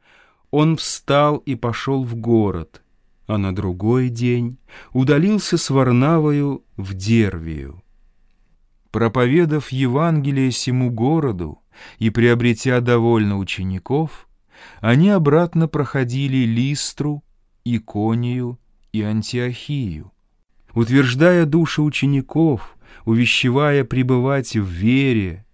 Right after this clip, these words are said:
и поучая, что многими скорбями надлежит нам войти в Царствие Божие.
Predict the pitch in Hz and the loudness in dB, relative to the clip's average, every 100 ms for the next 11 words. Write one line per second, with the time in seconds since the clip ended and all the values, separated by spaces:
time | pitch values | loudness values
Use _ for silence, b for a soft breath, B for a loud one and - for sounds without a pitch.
0 | _ 107 104 113 117 - 127 127 120 104 | _ -6 -2 0 0 -2 0 0 0 -4
1 | - - 101 101 135 175 156 147 139 - | -6 -2 0 2 2 0 0 -2 -4 -6
2 | 131 123 113 110 113 107 98 90 b b | -4 -2 -2 0 0 0 -2 -4 b b
3 | - 120 110 113 107 104 127 - 104 110 | -2 -2 0 0 2 2 -2 -2 -2 0
4 | 117 104 - - 95 107 104 98 - 110 | 0 -2 -6 -12 -10 -6 -6 -6 -4 -4
5 | - - 107 98 95 - 95 95 92 95 | -4 -6 -4 -2 -4 -8 -6 -6 -6 -4
6 | 92 85 78 76 69 - | -4 -4 -8 -10 -12 -16